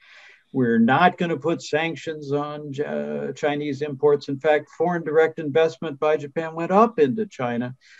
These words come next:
uh, despite, uh, what's called the stagnation, uh, of Japan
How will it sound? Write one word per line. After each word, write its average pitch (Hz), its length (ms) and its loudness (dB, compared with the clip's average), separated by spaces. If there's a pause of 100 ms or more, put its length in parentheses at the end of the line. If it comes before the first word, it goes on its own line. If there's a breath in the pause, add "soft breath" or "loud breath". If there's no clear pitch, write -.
(420 soft breath)
uh, - 560 -14
despite, 196 680 4
uh, 170 120 2
what's 160 200 4
called 156 240 4
the 131 100 0
stagnation, 104 840 -4 (200)
uh, 107 240 -8
of 107 200 -10
Japan 113 420 -10